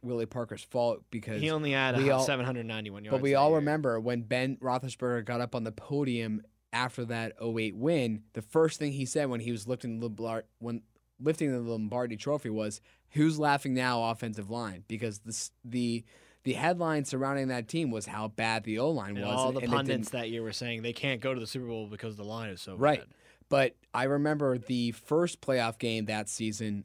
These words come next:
Speaker 1: uh, against the, at the time, the San Diego Chargers. It was a resurgence of Willie Parker. I think he ran for a hundred and thirty yards and two touchdowns, something like that, against the Chargers, and everyone was saying,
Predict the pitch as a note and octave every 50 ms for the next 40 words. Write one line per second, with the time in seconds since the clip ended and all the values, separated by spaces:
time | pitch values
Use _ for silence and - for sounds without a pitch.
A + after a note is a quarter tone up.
0 | - - A2+ A2+ A2+ A2+ - - A#2 A2+ C3 A#2+ A#2+ A#2 - - - A#2+ A2+ A2
1 | A2 G2+ G#2 A2+ - A#2+ G2 B2+ A#2 A#2 A2+ G#2+ G#2 - B2 A#2 A2+ A2+ A2+ B2
2 | C#3 C#3 C3+ A#2 G#2+ - G#2+ G#2 G#2 G2+ G#2 G2+ G2+ G2+ - - C3 B2+ B2+ A#2+
3 | A2 A#2+ A2 A2 A2 B2+ C#3 D3 D3 - - C#3 C#3 C3+ A2+ A2 G#2+ G#2+ - -
4 | A#2+ A2+ G#2+ A2 G#2+ G#2+ G#2+ G#2 - A#2 A2 G#2 - G#2+ G2+ G#2 G#2+ - D#3 C#3
5 | - B2+ A#2+ A#2 A2+ A#2+ A#2 A#2 A2+ G#2 - A#2 A2 G#2 F#2 - A#2 C3 C#3 C#3
6 | C#3 C3 B2+ A#2+ A2 C3 C3 B2+ B2 A#2 A#2 A#2+ B2+ B2+ B2+ A#2+ - A2 G#2+ G2+
7 | - - C3 B2+ - C3+ C3 - - C#3 C3+ C3+ B2+ - C3+ B2+ - C3+ C3 C3
8 | C3 B2+ B2 C3 B2+ B2+ B2+ B2+ A#2+ C3 B2+ - - A#2+ - - C3 B2+ B2+ B2+
9 | C3+ C3+ A#2+ B2 A#2 A2+ A2 A2 A#2 A#2 A2+ A2+ A#2 - - A2+ A2+ A2+ A2